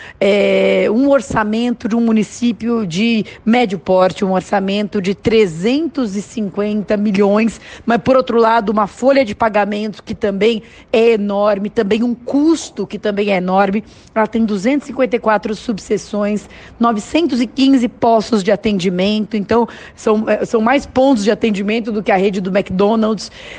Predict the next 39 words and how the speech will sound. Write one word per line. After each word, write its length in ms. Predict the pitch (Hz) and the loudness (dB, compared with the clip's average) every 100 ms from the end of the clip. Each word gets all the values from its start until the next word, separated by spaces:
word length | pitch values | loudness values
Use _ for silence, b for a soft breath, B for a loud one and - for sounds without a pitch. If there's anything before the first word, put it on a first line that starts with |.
| B | B
É, 160 | - | -2
se 160 | 202 - | 0 -2
fosse 320 | - 320 - | 2 2 2
uma 100 | 262 | -2
empresa, 480 | 233 196 226 254 247 | -2 0 2 2 2
seria 240 | - 247 | -4 -2
uma 120 | 233 233 | -2 -2
empresa 520 | 208 220 247 247 247 | -2 2 2 4 2
de, 240 | 196 240 - - - | 0 -2 -4 -18 -2
uma 160 | 269 | 0
das 180 | 311 269 | 2 0
cem 140 | - | 0
maiores 300 | 302 254 226 | 0 2 0
empresas 400 | 196 202 214 208 | -2 -4 -2 -2
do 80 | 196 | -4
Brasil. 500 | 202 202 160 160 240 233 B B | 0 2 0 0 -2 -4 B B
Se 160 | - - | -6 -2
fosse 260 | 254 262 | 2 2
um 40 | 269 | 2
município, 560 | 240 220 170 254 190 | 0 -2 -4 -6 -6
seria 260 | 214 254 226 | -4 -2 0
um 20 | |
município 480 | 220 226 - 233 185 | 0 -2 -4 -8 -6
de 120 | 190 | -4
médio 260 | 214 202 180 | 0 0 -2
porte. 480 | 185 180 156 - 196 B B B - | 0 0 0 -2 -10 B B B 0
E 80 | |
uma 100 | 330 | 2
estrutura 460 | 349 - 269 285 262 | 2 0 -2 2 2
muito 320 | 233 254 233 | 2 0 0
burocrática, 880 | 190 208 208 240 269 254 254 - 247 | -2 0 0 2 4 2 0 -2 0
muito 300 | 220 226 226 | 0 -2 -2
engessada, 800 | 208 185 180 - 240 240 202 240 | -4 -2 -4 -2 0 2 2 0
pouca 340 | 233 - 254 240 | -2 -4 -2 0
governança, 800 | 196 196 190 180 214 220 - 196 | 0 0 0 2 0 0 -2 -4
pouca 320 | - 208 196 | -4 -4 -4
transparência, 960 | - 185 - 170 175 202 185 - 208 B B B | -4 -6 -4 -2 0 0 -2 -2 -2 B B B
pouco 320 | - 254 240 | 2 2 2
compliance 960 | - 202 180 185 220 220 214 220 - - | -2 -2 -2 2 2 4 2 0 -4 -12